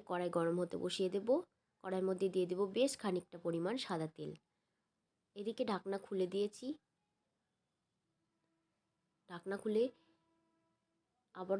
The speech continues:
একটু নেড়েচেড়ে নেব। নেওয়ার পর তেল গরম হয়ে গেছে।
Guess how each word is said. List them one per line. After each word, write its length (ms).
একটু 160
নেড়েচেড়ে 400
নেব। 140
নেওয়ার 300
পর 160
তেল 140
গরম 280
হয়ে 180
গেছে। 240